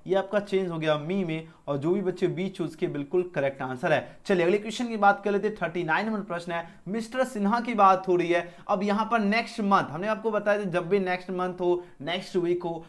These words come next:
आपको वो कौन से ऑप्शन चूज करना है? सिंपल प्रेजेंट का, यानी सब्जेक्ट प्लस वी वन या वी फ़ाइव प्लस, और ये वाले ऑप्शन चूज कर, वी वन या वी फ़ाइव लगेगा। अब देखो यहां से आपको पता चल गया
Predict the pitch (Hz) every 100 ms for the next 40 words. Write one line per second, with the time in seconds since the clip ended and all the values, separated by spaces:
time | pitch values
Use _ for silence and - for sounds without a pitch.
0 | - 165 185 247 240 220 180 180 185 214
1 | 202 208 214 220 214 - 220 233 - -
2 | - 220 214 240 247 311 - - - -
3 | _ _ _ 156 147 127 160 202 180 160
4 | 139 151 175 175 143 143 196 196 190 208
5 | 151 151 165 185 185 185 156 165 165 180
6 | 180 185 214 220 160 156 233 214 185 160
7 | 156 151 143 135 139 143 165 180 208 185
8 | 196 170 135 127 123 123 - - 220 208
9 | 170 131 - - - - 143 165 208 226
10 | 214 220 196 185 202 202 185 175 170